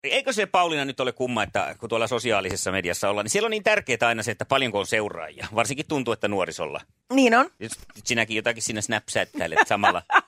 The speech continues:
Speaker 2: Joo.
Speaker 1: Että perun tämän vai,
Speaker 2: Kyllä.
Speaker 1: vai mikäs, mikäs TikTokki sulla siinä pyörii?
Speaker 2: Snapchatti.
Speaker 1: Noniin, okei.
Speaker 2: <clears throat>
Speaker 1: No,
Speaker 2: Joo, mut
Speaker 1: onko
Speaker 2: joo.
Speaker 1: siinä seuraajia?
Speaker 2: Ää, mul-, ää, mä en, ei
Speaker 1: Onko
Speaker 2: varmaan,
Speaker 1: siinä
Speaker 2: ja mä,
Speaker 1: näkyy siinä?
Speaker 2: mulla ei oo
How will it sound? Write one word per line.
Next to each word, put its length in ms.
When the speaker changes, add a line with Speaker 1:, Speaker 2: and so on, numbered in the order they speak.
Speaker 2:
Joo. 380
Speaker 1:
Että 160
perun 240
tämän 280
vai, 160
Speaker 2:
Kyllä. 180
Speaker 1:
vai 120
mikäs, 360
mikäs 360
TikTokki 440
sulla 220
siinä 180
pyörii? 380
Speaker 2:
Snapchatti. 680
Speaker 1:
Noniin, 300
okei. 340
Speaker 2:
<clears throat> 60
Speaker 1:
No, 120
Speaker 2:
Joo, 100
mut 160
Speaker 1:
onko 180
Speaker 2:
joo. 140
Speaker 1:
siinä 200
seuraajia? 540
Speaker 2:
Ää, 260
mul-, 240
ää, 100
mä 140
en, 120
ei 160
Speaker 1:
Onko 120
Speaker 2:
varmaan, 280
Speaker 1:
siinä 80
Speaker 2:
ja 40
mä, 80
Speaker 1:
näkyy 140
siinä? 140
Speaker 2:
mulla 140
ei 60
oo 60